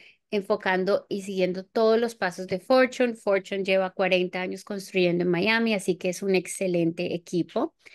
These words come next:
Por ejemplo, tenemos a B C Architects, ellos hicieron five thousand North Ocean, Biscayne Beach, para nombrarle algunos, y también un super equipo de landscape y de interior design, así que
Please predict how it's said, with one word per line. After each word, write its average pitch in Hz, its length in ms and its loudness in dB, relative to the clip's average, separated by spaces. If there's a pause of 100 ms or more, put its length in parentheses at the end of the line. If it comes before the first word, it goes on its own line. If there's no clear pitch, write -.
(320)
Por 202 160 4
ejemplo, 185 400 0
tenemos 185 480 0
a 180 80 -2
B 175 200 -2
C - 260 -8
Architects, 226 760 -2
ellos 175 260 -2
hicieron 175 500 -2
five 175 220 -2
thousand 170 500 -2
North 165 340 -2
Ocean, 220 680 2
Biscayne 170 500 -6
Beach, 226 460 0
para 180 180 0
nombrarle 165 520 2
algunos, 208 520 0 (400)
y 277 280 4
también 208 360 0
un 190 120 -2
super 208 340 -4
equipo 185 400 -2
de 180 380 4
landscape 175 840 -2
y 185 160 0
de 175 80 2
interior 165 560 -2
design, 160 560 -6
así 170 260 -6
que - 320 -2